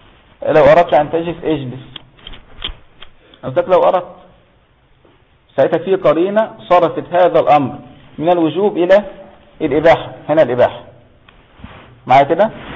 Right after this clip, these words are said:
وجه الدلالة أن الله تعالى حذر المخالفين عن أمر الرسول صلى الله عليه وسلم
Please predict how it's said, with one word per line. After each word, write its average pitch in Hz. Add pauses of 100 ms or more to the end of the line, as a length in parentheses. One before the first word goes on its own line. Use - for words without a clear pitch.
(2250)
وجه 180
الدلالة 165
أن 165
الله 170
تعالى 165
حذر 160
المخالفين 156
عن 147
أمر 175
الرسول 160
صلى 156
الله 160
عليه 151
وسلم 175